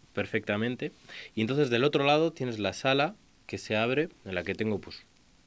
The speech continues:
un mueble por un lado, un tipo armario grande, tengo una, una cómoda del otro lado con el equipo de música.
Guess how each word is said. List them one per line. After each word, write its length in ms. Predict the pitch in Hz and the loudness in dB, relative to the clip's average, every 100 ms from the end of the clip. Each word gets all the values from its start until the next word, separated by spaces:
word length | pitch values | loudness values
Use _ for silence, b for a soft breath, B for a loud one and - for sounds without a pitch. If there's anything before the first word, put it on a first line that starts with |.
| - - | -20 -10
un 180 | 104 107 | -4 0
mueble 300 | 107 104 101 | 2 2 0
por 180 | 104 92 | -2 -2
un 140 | 101 | 2
lado, 480 | 120 135 135 143 143 | 4 4 4 0 0
un 460 | 131 104 95 92 90 | -2 -4 -8 -10 -12
tipo 240 | 95 95 | -10 -6
armario 400 | 90 90 101 95 | -6 -4 -2 -2
grande, 600 | 92 113 127 123 127 139 B B B B B - | -2 -2 -2 -2 -2 -4 B B B B B -8
tengo 200 | 104 104 | -4 -2
una, 360 | 101 92 87 | -2 -2 -2
una 240 | 90 98 95 | -4 -6 -4
cómoda 440 | 104 98 95 92 | -4 -2 -2 -2
del 100 | 90 | -4
otro 240 | 87 - 92 | -6 -6 -2
lado 320 | 117 120 123 | 0 2 0
con 140 | 107 | -2
el 60 | 90 | -6
equipo 320 | 87 101 98 | -6 -6 -4
de 60 | 92 | -2
música. 400 | 110 123 - | -4 -6 -6